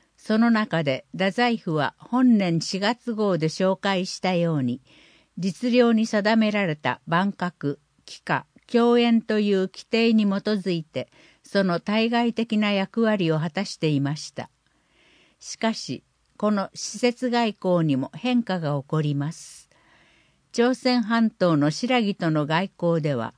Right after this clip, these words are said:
日本への新羅使派遣は奈良時代末が最後です。日本からの県新羅使も同時期が最後となります。ただ、これらの事実は結果論でしかありません。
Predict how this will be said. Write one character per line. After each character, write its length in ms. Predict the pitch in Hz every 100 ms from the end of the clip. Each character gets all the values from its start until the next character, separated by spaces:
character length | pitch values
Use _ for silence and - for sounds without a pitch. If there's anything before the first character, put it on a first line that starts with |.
| - - _ 190
日 120 | 190
本 320 | 220 262 233
へ 100 | 196
の 140 | 160 156
新 200 | - 208
羅 140 | 226
使 260 | 226 - 190
派 240 | 156 151
遣 260 | 165 165 147
は 200 | 131 - _ -
奈 360 | 175 202 220
良 60 | 208
時 40 |
代 280 | 190 160 135
末 400 | 165 - 196 202
が 140 | 185 185
最 380 | - 202 185
後 140 | 147 131
で 160 | 123
す。 320 | 147 - - _ _ _ _ _ _ -
日 140 | 202
本 240 | 247 254 226
か 160 | 185
ら 160 | 170 147
の 180 | 123 - _
県 260 | 240 233 202
新 180 | -
羅 160 | 196 208
使 340 | 190 - 170
も 220 | 147 131 - _
同 300 | 165 214 233
時 160 | 214 214
期 180 | 160
が 160 | 147 -
最 320 | - 226 233
後 160 | 185 185
と 140 | 151
な 160 | 147 139
り 120 | 131
ま 180 | 127 151
す。 340 | - - - _ _ _ _ _ _ _ _ _
た 100 | 202
だ、 220 | 170 139 -
こ 120 | 214
れ 140 | 254
ら 140 | 254 226
の 180 | 185 165
事 160 | 190
実 320 | 196 175 -
は 200 | 147 127 -
結 220 | - 190 -
果 120 | 254
論 240 | 254 233 180
で 120 | 165
し 100 | -
か 200 | 160 143
あ 80 | 151
り 120 | 165
ま 160 | 165
せ 200 | 160 156
ん。 120 | 120